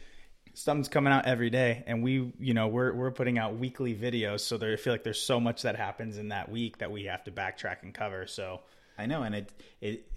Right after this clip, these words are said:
Speaker 2: and we haven't even heard from Beltran's niece again yet, uh, which will be
Speaker 1: You're
Speaker 2: a whole
Speaker 1: calling for it. You're waiting for it.
Speaker 2: It, it'll happen. It'll ha-,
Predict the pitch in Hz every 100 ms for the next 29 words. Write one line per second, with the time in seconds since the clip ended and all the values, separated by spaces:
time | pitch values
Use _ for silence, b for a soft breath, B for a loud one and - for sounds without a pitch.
0 | - 117 127 123 120 131 135 139 120 107
1 | 117 117 120 - 104 104 110 117 110 101
2 | 107 123 131 110 95 82 82 73 71 -
3 | _ _ - - 95 90 82 101 104 -
4 | - 104 107 117 - 180 226 190 - 117
5 | 120 135 170 107 - 95 90 107 - 113
6 | - 139 160 127 98 82 78 80 82 104
7 | 101 95